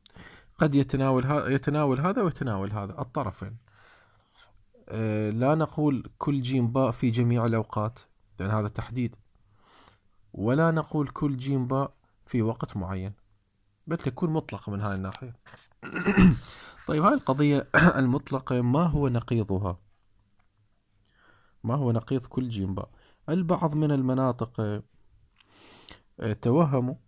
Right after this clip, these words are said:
أنه، آه، القضايا المطلقة نقيضها أيضا قضايا مطلقة، يعني راح تكون كل جيم باء المطلقة نقيضها بعض جيم ليس باء، باعتبار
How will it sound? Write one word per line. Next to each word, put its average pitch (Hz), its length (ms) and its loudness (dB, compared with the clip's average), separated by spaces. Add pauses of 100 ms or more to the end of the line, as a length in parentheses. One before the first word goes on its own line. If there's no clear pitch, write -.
(880)
أنه، 113 640 0 (540)
آه، 104 400 -4
القضايا 117 600 -4
المطلقة 135 840 -6 (100)
نقيضها 123 680 -4
أيضا 151 240 0
قضايا 120 440 -2
مطلقة، 107 500 -8 (1000)
يعني 113 320 -2
راح 110 220 -4
تكون 127 360 -4
كل 120 400 -4
جيم 110 340 -2
باء 107 320 -2 (920)
المطلقة 110 720 -4 (960)
نقيضها 135 640 -2
بعض 123 440 -2
جيم 127 360 0
ليس 123 260 -2
باء، 104 320 -4
باعتبار 104 460 -4